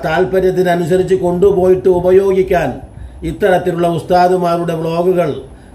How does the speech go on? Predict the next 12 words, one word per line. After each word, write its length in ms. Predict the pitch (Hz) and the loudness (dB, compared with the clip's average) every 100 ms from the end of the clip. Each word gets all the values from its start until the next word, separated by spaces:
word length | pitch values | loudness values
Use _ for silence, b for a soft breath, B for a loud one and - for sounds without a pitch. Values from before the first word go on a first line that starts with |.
| - | -8
കാരണമാകും. 720 | 151 170 175 175 170 160 160 | -2 0 2 0 -2 -2 -4
തീർച്ചയായിട്ടും 880 | 151 170 170 175 170 147 151 127 B B B 127 | -2 -4 -2 -2 0 -2 -4 -6 B B B -8
ഏറ്റവും 520 | 143 160 - 180 175 175 | -4 -4 0 0 0 -2
ശക്തിമത്തായി 880 | 160 - 202 202 196 185 160 131 - - B - - | -4 -2 2 2 2 2 2 -2 -6 -14 B -10 -4
തങ്ങളുടെ 380 | 147 170 175 175 | -4 -2 -2 -2
പല്ലും 420 | 156 160 175 175 | -2 -2 0 0
നഖവും 440 | - 180 208 214 | 0 4 4 2
ഉപയോഗിച്ച് 720 | 175 170 156 139 131 131 107 - - B B B - | -2 -2 -2 -4 -4 -6 -6 -10 -18 B B B -6
അള്ളാഹു 420 | 151 170 175 175 | 0 2 4 2
പൊരുത്തപ്പെടാത്ത, 840 | 160 160 185 180 175 175 175 185 196 B B | -2 -2 -2 0 0 0 0 -2 -2 B B
മനുഷ്യൻ 460 | 135 151 180 190 180 | -6 -2 0 0 0
പൊരുത്തപ്പെടാത്ത, 840 | 180 175 185 185 180 185 190 196 | -2 0 0 0 2 2 2 -2